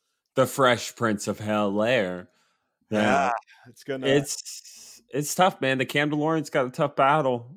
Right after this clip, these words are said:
Speaker 1: You know, I like, I like a, a few of these matchups. So I need, I need the McFlys. Shout out to Andy. I need the McFlys to beat Trey. No offense, Trey. But, uh, if you have three wins, then I'm guaranteed still in a playoff lead if I lose this weekend. So,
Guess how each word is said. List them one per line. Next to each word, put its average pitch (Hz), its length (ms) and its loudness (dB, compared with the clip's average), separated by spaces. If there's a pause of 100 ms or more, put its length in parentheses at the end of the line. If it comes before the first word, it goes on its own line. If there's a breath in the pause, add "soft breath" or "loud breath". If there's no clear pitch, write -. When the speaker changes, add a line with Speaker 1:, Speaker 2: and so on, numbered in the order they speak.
Speaker 1:
You 120 140 -2
know, 113 460 0
I 113 100 4
like, 135 400 4
I 135 120 4
like 160 320 2
a, 165 240 0
a 131 100 0
few 175 300 0
of 160 80 0
these 131 200 -4
matchups. 107 500 -2
So 107 200 -2
I 104 100 0
need, 104 200 0
I 104 60 0
need 123 200 -2
the 127 80 -2
McFlys. 120 760 0
Shout 127 240 -2
out 120 160 -2
to 113 120 -8
Andy. 117 460 -8
I 113 60 -8
need 113 180 -8
the 110 60 -6
McFlys 101 720 -2
to 117 60 -6
beat 107 280 -4
Trey. 98 480 -4
No 101 180 -6
offense, 95 400 -8
Trey. 87 360 -10 (500)
But, 95 280 -2
uh, 98 160 -4 (160)
if 104 280 -4
you 113 380 0
have 101 200 -4
three 110 340 -2
wins, 90 460 -6
then 95 100 -6
I'm 90 180 -8
guaranteed 98 840 -6
still 92 560 -8
in 95 140 -8
a 90 40 -10
playoff 98 480 -10
lead 87 280 -8
if 87 160 -10
I 85 60 -4
lose 87 360 -8
this - 200 -12
weekend. 98 420 -14
So, - 240 -16